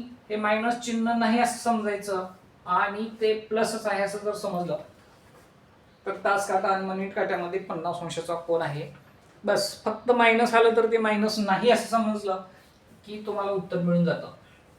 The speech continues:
आता तिसरं गणित बघूया, याच्यात पण थोडीशी वेगळं काहीतरी निर्माण होतं, त्यावेळेस काय विचार करायचा.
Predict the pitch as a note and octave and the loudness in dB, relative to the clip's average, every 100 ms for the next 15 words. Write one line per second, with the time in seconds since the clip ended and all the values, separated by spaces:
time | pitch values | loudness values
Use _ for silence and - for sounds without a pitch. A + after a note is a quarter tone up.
0 | - - A#3+ A#3 - B3+ B3 B3 A#3 G3+ | -10 0 2 2 -2 2 6 6 4 2
1 | F#3+ D#3+ - - - - - _ - F#3+ | 2 2 0 -8 -20 -20 -20 _ -4 0
2 | A3+ A3+ A#3+ A#3 A3+ G#3+ G#3+ C4+ C#4 - | 0 2 2 2 0 0 -2 -4 -6 -8
3 | - - - - - - F#3+ A3 A3+ A#3+ | -20 -20 -20 -20 -20 -12 -4 0 4 6
4 | A#3+ A#3 G#3 A3 A#3+ B3+ C#4 A3+ G3+ G3+ | 6 2 -2 -2 -4 -4 -6 -10 -8 -2
5 | F#3+ F#3+ E3+ E3+ - - - G3+ G#3 G#3+ | 0 2 0 -2 -4 -10 -10 -4 -2 -2
6 | - F3 E3+ E3 D3 - - - | 0 0 0 -2 -2 -4 -4 -8